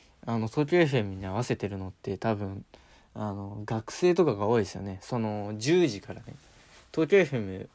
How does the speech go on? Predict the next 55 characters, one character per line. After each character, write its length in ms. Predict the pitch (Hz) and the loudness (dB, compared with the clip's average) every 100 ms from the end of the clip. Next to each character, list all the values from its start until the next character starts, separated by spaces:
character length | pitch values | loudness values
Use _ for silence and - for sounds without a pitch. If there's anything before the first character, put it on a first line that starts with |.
| _ - | _ -4
十 260 | 123 175 | 2 4
時 120 | 120 | 4
か 120 | 107 101 | 0 -2
ら 100 | 101 | -2
十 160 | 113 | 0
二 160 | 117 117 | 0 0
時 80 | 104 | -4
ま 140 | 92 | -6
で、 140 | 92 - - - - | -8 -10 -18 -20 -8
ま 80 | - | -2
あ、 40 | |
い 100 | 123 | 4
わ 100 | 131 | 8
ゆ 140 | 156 160 | 8 8
る 80 | 104 | 6
若 240 | 98 113 | 2 2
者 200 | 110 110 | 0 0
向 140 | 107 | -2
け、 140 | 104 101 | -2 -2
十 240 | 123 123 | 0 4
代 160 | 120 117 | 4 4
向 120 | 120 | 2
け 120 | 123 | 0
み 100 | 120 | -2
た 100 | 113 | -4
い 40 | 98 | -8
な 80 | |
番 200 | 90 95 | -6 -8
組 220 | 104 104 101 | -8 -10 -10
を 60 | |
ね、 100 | 113 147 _ - - _ - | -10 -14 _ -20 -20 _ -4
や 160 | 117 | -2
っ 40 | 104 | -2
て 200 | - 117 | 0 0
る 80 | |
ん 60 | 107 | 0
で 60 | 92 | -6
す 80 | |
よ。 100 | - - _ _ _ - | -14 -18 _ _ _ -12
あ 120 | 101 | -10
の、 140 | 95 | -8
ス 140 | 98 - | -10 -2
ク 100 | 131 | 2
ー 40 | |
ル 80 | 120 | 2
オ 40 | |
ブ 80 | 110 | 2
ロ 100 | 110 | 0
ッ 40 | - | -4
ク 120 | 98 | -8
っ 20 | |
て 140 | - 98 | -8 -8
い 60 | |
う 40 | |
ね。 120 | 98 | -10